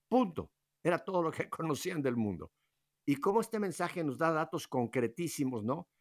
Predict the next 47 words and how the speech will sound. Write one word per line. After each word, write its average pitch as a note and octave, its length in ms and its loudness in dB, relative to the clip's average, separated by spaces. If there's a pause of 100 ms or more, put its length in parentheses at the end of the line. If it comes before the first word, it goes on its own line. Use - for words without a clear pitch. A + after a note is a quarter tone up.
(160)
De A2+ 140 4
lo A2+ 160 6
que B2 140 2
la A2+ 200 6
Virgen F3+ 560 -2 (340)
les A#2 280 0
dice D#3+ 320 -2
que C#3 300 0
hay D3 180 4
que D#3 140 -4
hacer D3+ 280 0
esto D3 440 0
porque F3 540 4
esta D3 240 -4
es C#3+ 100 -6
lo B2 140 -4
que G#2 120 -6
quiero, B2+ 380 0
eh, - 80 -14 (240)
eh, G#2+ 520 -2
Dios, A#2 580 6
re-, A2 280 -4
en G2+ 80 -4
resumidas A2 480 -2
cuentas, A#2 360 -2
que G2+ 100 -8
se G2+ 140 -4
realice, F2+ 500 -6
¿no? D3+ 260 -4 (840)
Así C#3+ 200 0
que G3 140 2
yo, G3+ 200 8
yo F#3 200 2
creo G3 200 2
que D#3 300 0
si - 240 2
no F#3+ 180 6
le E3 200 2
damos E3+ 300 2
a D#3+ 40 2
estos D#3+ 200 -2
mensajes C3+ 500 0
el A2 240 -2
valor B2+ 360 4
de C3 100 8
revelación A#2 840 6
divina, A#2+ 480 2